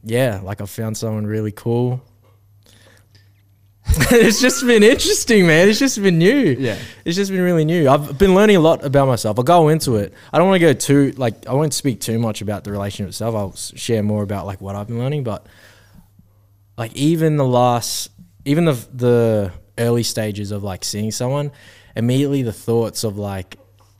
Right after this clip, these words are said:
Speaker 1: y-, like, the thoughts immediately come up of, like, "This is too good to be true. Is this too good to be true? Is this just, like, a, a temporary thing? Is,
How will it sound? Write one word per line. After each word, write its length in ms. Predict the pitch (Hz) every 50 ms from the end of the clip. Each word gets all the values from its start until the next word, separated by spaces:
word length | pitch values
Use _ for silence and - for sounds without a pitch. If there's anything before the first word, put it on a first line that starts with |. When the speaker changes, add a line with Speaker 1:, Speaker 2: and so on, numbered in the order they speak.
| _ _ _ _ -
Speaker 1:
y-, 140 | 120 117 - _ _ _ _ _ _ -
like, 340 | 120 113 107 104 - - -
the 240 | - 123 117 123 123
thoughts 480 | - - 143 139 143 139 - - - - -
immediately 300 | 131 123 123 127 123 120 110
come 180 | 120 120 120
up 120 | 117 107 117
of, 120 | 110 107
like, 260 | 110 107 104 101 95 - - - _ _ _ _ -
"This 220 | 117 117 110 -
is 80 | 110 98
too 180 | - 113 110 104
good 120 | 107 101
to 80 | 107 104
be 100 | 107 104
true. 260 | - - - 120 120
Is 260 | 120 104 107 113 113
this 140 | 131 135 131
too 140 | - 175 165
good 140 | 156 175 156
to 80 | 175 165
be 120 | 175 170
true? 320 | - - 180 196 220 214 - - _ _ _ - _ _ _ -
Is 180 | - 120 107 107
this 180 | 123 117 -
just, 240 | - 123 113 - -
like, 180 | 120 113 104 -
a, 340 | 113 107 107 104 101 95 92 _ _ _ _ _ _ _ -
a 160 | - 107 104 98
temporary 500 | - 117 120 123 143 135 135 135 135 127
thing? 360 | 131 - 147 151 147 143 135
Is, 460 | 117 110 104 98 - - - - -